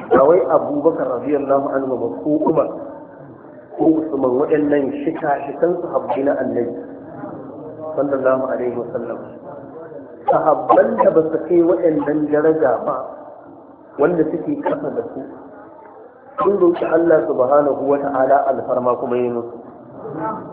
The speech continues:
Allah madaukakin sarki alaƙarsa da kowa alaƙa ce ta imani. Duk lokacin da baka da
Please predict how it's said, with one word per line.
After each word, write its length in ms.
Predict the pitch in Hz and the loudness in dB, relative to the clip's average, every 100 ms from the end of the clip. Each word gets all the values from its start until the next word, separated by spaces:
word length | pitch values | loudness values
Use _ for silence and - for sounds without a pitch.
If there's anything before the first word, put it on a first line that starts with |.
| - - - - | -18 -20 -16 0
Allah 320 | - 202 190 | 4 6 6
madaukakin 640 | 175 180 165 156 170 170 | 6 4 4 2 0 0
sarki 400 | 175 170 - 180 - | 0 0 -2 -4 -2
alaƙarsa 800 | 147 151 170 180 160 - - 143 | 2 4 4 4 0 -4 -4 0
da 80 | 123 - | -2 0
kowa 480 | 170 156 160 160 160 | 4 6 8 6 4
alaƙa 400 | 135 147 156 135 | 4 4 4 -2
ce 160 | 123 - | -6 -8
ta 40 | 127 | -8
imani. 320 | 120 120 120 - - - - - - - - - - - - - | -4 0 0 -2 -10 -16 -16 -12 -12 -12 -16 -20 -20 -20 -20 -4
Duk 160 | 196 214 | -2 4
lokacin 600 | 226 247 196 - 196 190 | 6 6 4 2 0 2
da 80 | 165 | 4
baka 340 | 165 170 - | 6 6 6
da 120 | 151 | 2